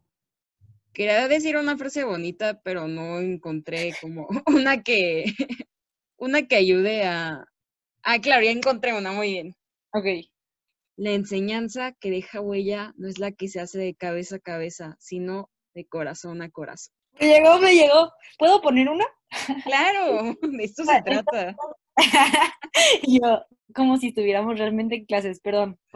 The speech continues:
Speaker 2: Como pueden ver, la verdad me metí mucho en el papel del tema. Bueno, esta cla-, esta frase de verdad me ha marcado muchísimo y siento que todo mu-, mundo la conoce, pero igual me gusta mucho. Y es de Gandhi y dice, "Sé el cambio que quieres ver en el mundo.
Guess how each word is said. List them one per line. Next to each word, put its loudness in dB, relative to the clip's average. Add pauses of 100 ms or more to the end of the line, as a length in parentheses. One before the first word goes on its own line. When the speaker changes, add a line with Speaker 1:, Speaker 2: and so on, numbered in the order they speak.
(120)
Speaker 2:
Como -4
pueden -2
ver, 0
la 0
verdad -2
me -4
metí -6
mucho -10
en -6
el -8 (120)
papel -14 (500)
del -6
tema. -12 (320)
Bueno, -6 (240)
esta 0
cla-, -2
esta -6
frase -6
de -4
verdad -6
me -6
ha -6
marcado -4
muchísimo -6
y -4
siento -12
que -14
todo -12 (200)
mu-, -10
mundo -8
la -6
conoce, -14
pero -12
igual -10
me -16
gusta -16
mucho. -14 (380)
Y -12
es -14
de -10
Gandhi -10
y -16
dice, -18
"Sé -8
el -6
cambio -6
que -20
quieres -14
ver -12
en -14
el -20
mundo. -20